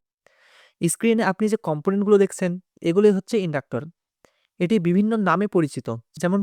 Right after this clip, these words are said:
কুণ্ডলী বা কয়েল, রিয়াক্টর ইত্যাদি। ইন্ডাক্টরের দুটি টার্মিনাল থাকে, তবে এর কোনো নির্দিষ্ট পজিটিভ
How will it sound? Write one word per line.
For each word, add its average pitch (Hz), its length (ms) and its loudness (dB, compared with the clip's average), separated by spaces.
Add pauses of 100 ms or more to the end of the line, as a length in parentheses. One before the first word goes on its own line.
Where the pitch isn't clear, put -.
কুণ্ডলী 196 440 2 (160)
বা 175 100 -2 (120)
কয়েল, 170 320 2 (300)
রিয়াক্টর 170 540 0 (400)
ইত্যাদি। 127 420 -4 (960)
ইন্ডাক্টরের 214 500 2
দুটি 202 220 2
টার্মিনাল 175 380 0
থাকে, 120 260 -8 (280)
তবে 175 240 0
এর 196 140 2
কোনো 220 180 0
নির্দিষ্ট 185 460 -2 (140)
পজিটিভ 180 360 0